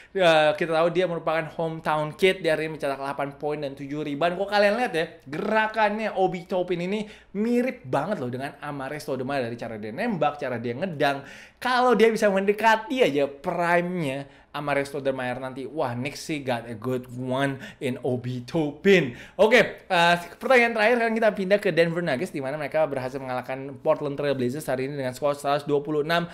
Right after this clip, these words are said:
sembilan puluh lima. Para fansnya Denver Nuggets hari ini impressed banget dengan Isaiah Har-,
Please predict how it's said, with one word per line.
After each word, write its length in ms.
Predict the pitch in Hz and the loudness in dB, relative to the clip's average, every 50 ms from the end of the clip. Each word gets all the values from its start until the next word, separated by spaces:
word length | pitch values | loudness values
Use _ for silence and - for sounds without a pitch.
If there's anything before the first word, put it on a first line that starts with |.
| - - - - | -14 -20 -20 2
sembilan 560 | - 214 214 208 208 214 214 208 208 202 202 | 6 6 6 8 6 6 6 6 6 4 4
puluh 240 | 202 202 202 196 190 | 2 2 2 4 2
lima. 320 | 196 196 202 202 202 202 202 - | 2 0 0 0 0 0 0 0
Para 320 | - 190 185 185 185 180 | 0 2 2 2 2 0
fansnya 320 | 175 190 185 175 - 185 180 165 | 0 -2 -4 -2 -2 -2 -2 0
Denver 260 | 165 160 156 160 160 | -2 -2 -4 -4 -4
Nuggets 240 | 156 156 165 170 170 | -4 -4 -4 -4 -4
hari 240 | 156 151 151 147 | -4 -4 -4 -4
ini 160 | 156 165 - - | -8 -10 -10 -10
impressed 480 | 156 151 147 - - 147 143 - 143 | -10 -10 -6 -4 -4 -4 -2 -2 -2
banget 240 | 131 139 143 143 139 | -2 -2 -2 -2 -4
dengan 160 | 139 139 - - - | -4 -6 -6 -6 -4
Isaiah 560 | 143 165 180 170 143 190 220 214 196 190 185 190 - - - _ - | 0 0 0 2 2 2 4 6 6 4 4 2 -4 -16 -20 _ -6
Har-, 400 | - 190 208 220 214 208 202 202 | 2 4 6 6 6 6 4 2